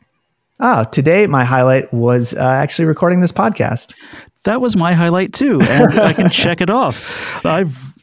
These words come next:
Speaker 2: really enjoyed this. Uh, the book is called Make Time, How to Focus on What Matters Every Day. You are the co-author along with Jake Knapp, who could not join us today.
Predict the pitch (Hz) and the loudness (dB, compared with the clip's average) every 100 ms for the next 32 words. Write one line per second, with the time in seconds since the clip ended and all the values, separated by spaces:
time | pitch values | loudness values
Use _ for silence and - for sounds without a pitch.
0 | _ - 143 226 170 143 135 127 175 214 | _ -6 -2 0 2 2 0 0 0 0
1 | 139 110 - 147 139 135 139 - - - | -2 -4 -4 -4 -2 0 -4 -8 -20 -6
2 | 156 123 185 202 160 - 135 120 151 - | -4 -2 -2 -2 -2 -2 0 0 0 -2
3 | - 156 139 113 113 147 147 - 143 139 | -2 0 2 0 0 0 -2 -2 -4 -2
4 | 143 - 120 113 113 117 123 120 113 110 | -2 0 0 0 0 0 0 0 -2 -2
5 | 127 104 92 113 143 127 107 104 - 139 | -2 -2 0 0 0 0 0 -4 -4 -2
6 | 127 123 131 120 110 110 101 110 104 98 | -2 -2 -2 -2 0 0 -2 -4 -2 0
7 | 98 160 - - 98 98 110 139 107 90 | 0 0 -2 -4 -4 -4 -2 -2 -2 -2
8 | 85 - - 78 175 | -4 -6 -6 -2 -4